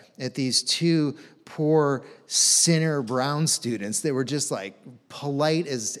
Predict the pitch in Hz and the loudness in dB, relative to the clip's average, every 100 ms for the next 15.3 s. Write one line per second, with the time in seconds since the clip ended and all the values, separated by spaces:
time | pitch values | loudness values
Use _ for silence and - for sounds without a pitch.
0 | - - 147 151 127 135 127 110 147 135 | -14 -14 -8 -8 -6 -8 -8 -4 -2 0
1 | 135 117 131 120 135 139 123 - - - | -2 -4 -4 -4 -4 -2 -4 -6 -16 -20
2 | _ _ _ - 120 147 165 190 147 131 | _ _ _ -10 -2 0 0 0 -4 -6
3 | 135 127 120 - 180 156 156 143 120 139 | -4 -4 -4 -4 -4 -4 -4 -8 -4 -4
4 | 131 - 156 190 233 151 131 127 123 123 | -4 -6 -6 -6 -8 -8 -6 -4 -4 -4
5 | 131 127 110 - - 220 233 196 139 131 | -4 -2 -4 -8 -4 0 2 2 0 -2
6 | 127 - - 185 - - - - - 147 | -2 -4 -2 -4 -6 -18 -20 -18 -4 -2
7 | 131 127 123 147 139 113 110 117 117 117 | 0 0 -2 -2 -4 -4 -6 -8 -10 -12
8 | 104 156 254 185 117 - 113 104 - - | -2 2 4 2 0 -2 -2 -4 -8 -20
9 | - _ _ _ _ 156 143 143 139 135 | -20 _ _ _ _ -4 -2 -2 -4 -6
10 | 135 151 165 151 143 147 131 123 - - | -4 0 2 2 0 0 -2 -2 -6 -6
11 | 131 131 110 - 127 117 98 113 131 117 | -4 -2 -2 -4 -4 -4 -6 -4 -4 -2
12 | 113 113 - 117 - 117 127 139 123 120 | -4 -6 -8 -8 -8 -6 -4 -2 -2 -4
13 | 117 117 110 113 107 101 123 107 - - | -6 -8 -10 -8 -10 -8 -6 -6 -8 -14
14 | 87 101 - 110 98 101 101 98 101 107 | -10 -10 -10 -12 -8 -6 -8 -8 -8 -8
15 | - 98 98 | -10 -12 -16